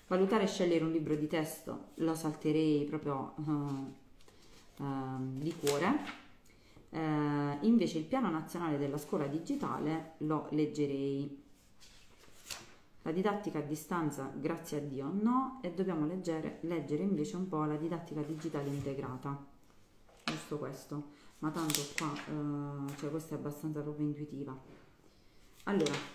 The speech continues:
piano nazionale della scuola digitale, solo questo ci manca praticamente. Dai. Allora, ehm, la cosid-, ecco, siamo arrivati, l'abbiamo detto prima, la centosette del duemilaquindici, la cosiddetta buona scuola che ha dato attuazione all'autonomia scolastica,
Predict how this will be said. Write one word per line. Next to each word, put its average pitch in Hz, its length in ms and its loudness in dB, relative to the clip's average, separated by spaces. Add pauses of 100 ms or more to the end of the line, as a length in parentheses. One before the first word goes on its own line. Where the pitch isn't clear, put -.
(320)
piano 214 200 2
nazionale 190 500 2
della 170 140 0
scuola 170 260 -2
digitale, 156 680 -2
solo 160 200 0
questo 156 260 -2
ci 147 120 -6
manca 147 260 0
praticamente. 147 720 -2 (240)
Dai. 147 220 -6 (560)
Allora, 147 360 2 (440)
ehm, 151 1000 2
la 160 120 4
cosid-, 185 420 2
ecco, 160 560 -2
siamo 156 240 0
arrivati, 151 500 2
l'abbiamo 151 300 2
detto 156 260 2
prima, 226 240 6
la 156 100 4
centosette 160 560 -2
del 147 140 4
duemilaquindici, 147 720 2
la 143 80 -2
cosiddetta 151 500 -2
buona 143 240 0
scuola 147 320 -2
che 143 80 -4
ha 139 40 -4
dato 143 180 -4
attuazione 143 460 -2
all'autonomia 143 500 -2
scolastica, 143 760 -4